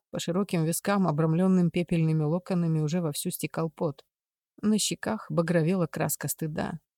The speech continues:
А руки, которыми его сиятельство неосознанно мял кипенно-белое кружево манжет, дрожали, выдавая его состояние.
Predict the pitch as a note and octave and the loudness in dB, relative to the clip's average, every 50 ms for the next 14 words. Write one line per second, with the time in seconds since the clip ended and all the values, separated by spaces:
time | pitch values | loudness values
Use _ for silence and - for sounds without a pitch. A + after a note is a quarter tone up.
0 | _ _ _ _ _ _ - - G#3+ G#3+ C4 - B3 A3+ - G#3+ - - A3+ A3 | _ _ _ _ _ _ -2 2 2 2 2 2 0 -2 -2 -2 0 2 2 4
1 | G#3+ G3+ G3+ G3 F#3+ F#3 F#3+ F#3 - - G3 G3+ G3 - F#3+ F#3 E3+ - - F3 | 4 4 6 6 4 4 2 2 0 0 0 0 0 0 -2 -4 -4 -2 -2 -2
2 | F#3 F3 - - F#3 F#3+ F#3 F3 - - G3 G3 F#3 F#3+ F3+ F3+ F3 E3+ F3 F3 | -2 -2 -2 -2 0 0 2 0 0 0 0 0 2 2 2 2 2 2 2 2
3 | F3+ F3+ F3+ E3 - - F3 - F3 E3 E3 E3 E3 D#3 E3 E3+ D#3+ D#3+ D#3 - | 2 2 0 -2 -4 -6 -6 -2 0 0 2 2 2 0 0 2 2 0 0 -2
4 | - E3 D#3+ C#3+ D3+ D#3 D3+ D3 D#3 D#3 D#3+ D#3+ G#3+ - - - - _ _ _ | -4 -4 -4 -4 -2 -2 -2 0 0 0 -2 -2 -2 -4 -4 -6 -10 _ _ _
5 | _ _ - G3+ G3+ A3 G#3 F#3+ A#3 A#3+ A3+ G3 D#3+ D3 D#3 D#3+ D3+ D3+ D3+ D#3 | _ _ -10 -6 -4 -2 -2 0 0 0 0 0 0 0 0 0 0 0 0 0
6 | D#3+ D#3 D3+ C#3+ D3 D3 - - - - - D#3+ D#3+ D#3 D3 - - - - - | 0 0 0 0 0 -2 -4 -4 -6 -6 -4 -4 -4 -4 -4 -6 -8 -10 -14 -16